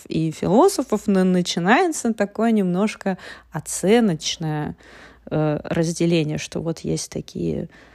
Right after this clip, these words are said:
м, софисты, которые, может быть, стяжатели, может быть, они только воображают себе, что они что-то там такое знают, но они уже готовы за деньги делиться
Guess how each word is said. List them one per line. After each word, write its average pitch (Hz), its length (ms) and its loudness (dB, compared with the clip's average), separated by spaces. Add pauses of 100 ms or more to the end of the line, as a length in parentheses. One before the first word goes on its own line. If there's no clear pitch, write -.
(320)
м, 147 460 -4 (1300)
софисты, 277 920 0 (400)
которые, 156 760 0 (220)
может 165 400 -6
быть, 160 420 -6 (460)
стяжатели, 196 960 4
может 180 380 4
быть, 160 220 0
они 160 220 0
только 165 320 2
воображают 180 1200 2
себе, 285 420 -2
что - 200 -2
они 277 160 2
что-то 247 300 0
там 240 220 4
такое 226 340 2
знают, 226 420 0
но 202 60 0
они 208 180 2
уже 202 260 2
готовы 196 580 4 (300)
за 180 180 2
деньги 196 380 4
делиться 185 720 2